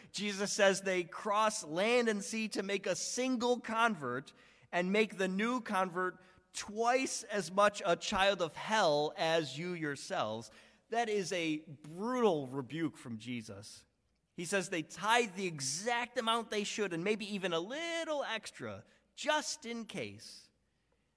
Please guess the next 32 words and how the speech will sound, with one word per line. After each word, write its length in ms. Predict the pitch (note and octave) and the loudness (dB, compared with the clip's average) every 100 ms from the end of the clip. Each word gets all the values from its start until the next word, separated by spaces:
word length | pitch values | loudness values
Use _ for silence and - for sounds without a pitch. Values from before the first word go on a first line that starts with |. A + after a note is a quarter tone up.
| _ | _
Back 220 | E3+ F#3 F#3 | 0 2 2
then, 220 | G3+ F#3+ | 0 0
it 160 | F#3 | -2
was 160 | D#3 C#3+ | -2 -4
food, 320 | - A3+ G#3+ | -4 -4 -2
but 140 | E3+ - | -4 -4
today 200 | G3 G3+ | 0 0
it 40 | |
would 160 | F3 D#3+ | -2 -4
be 140 | F3+ | 0
like 240 | E3 D#3 - - - - | 4 2 0 -16 -20 -4
tithing 500 | F#3+ G#3 F#3+ G3 F#3+ | 2 4 4 -2 -2
even 380 | G#3 G#3+ G3+ | -2 -2 0
on 280 | F3+ F3+ F3 | 2 4 4
money 280 | E3+ F#3+ F#3+ | 2 2 2
that 160 | F3 D#3+ | 0 0
is 120 | D3 | -2
being 340 | - D#3+ D3+ C#3 - _ | -4 -4 -4 -8 -18 _
saved 640 | - - - F#3+ G3 F#3+ | -8 -4 0 4 6 4
for 380 | - - F3 F3 | -2 -2 2 4
retirement. 640 | E3+ E3+ F#3 B3+ G3 C3+ E3+ | 2 0 2 4 2 0 -2
You 100 | G#3 | 2
don't 220 | A#3 F#3 | 2 2
have 160 | G#3 | -2
to 100 | G3+ | -2
tithe 320 | D#3+ E3 F3+ E3+ | -2 2 4 4
on 140 | E3 | 4
that 200 | D#3 D3 | 2 0
now 340 | C3 F3 G#3+ | 2 4 4
because 300 | F#3 F#3 F3 | 2 -2 -4
it's 140 | F3 - | -6 -8
being 400 | D#3+ D#3+ E3+ | -8 -6 -8